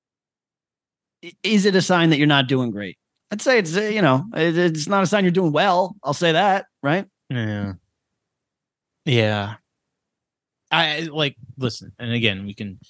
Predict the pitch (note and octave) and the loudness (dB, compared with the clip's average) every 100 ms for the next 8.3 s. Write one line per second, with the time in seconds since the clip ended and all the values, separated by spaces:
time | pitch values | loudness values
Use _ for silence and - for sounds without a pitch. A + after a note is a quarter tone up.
0 | _ _ _ _ _ C#3+ A#2 G#2+ - A2+ | _ _ _ _ _ -2 0 -4 -2 -2
1 | G2 G#2 - G#2 G#2 F#2+ G2 G#2+ G#2 G#2+ | -2 -8 -8 -6 -6 -6 -2 -2 0 -4
2 | F#2+ G2 G#2+ G2+ G#2+ A2 A#2 A2+ - A2+ | -4 -6 -4 -2 0 2 2 2 0 0
3 | A2 A#2 A2 G#2 G#2 G2+ - _ _ _ | 0 0 0 0 0 0 -6 _ _ _
4 | _ _ _ _ _ A#2 A2+ - - A2 | _ _ _ _ _ -4 -2 -2 -2 -2
5 | F#2+ - G#2+ G2 G2+ F#2 G#2+ - G2 F2+ | -2 -2 -2 0 -4 -4 -6 -4 -4 -4
6 | - _ _ _ _ - A#2+ G#2+ - _ | -6 _ _ _ _ 2 2 2 -4 _
7 | _ _ _ - A#2+ - C3 C3+ C3 B2+ | _ _ _ -14 -12 -8 -2 0 2 0
8 | A#2 G#2+ G2 | -2 -2 -4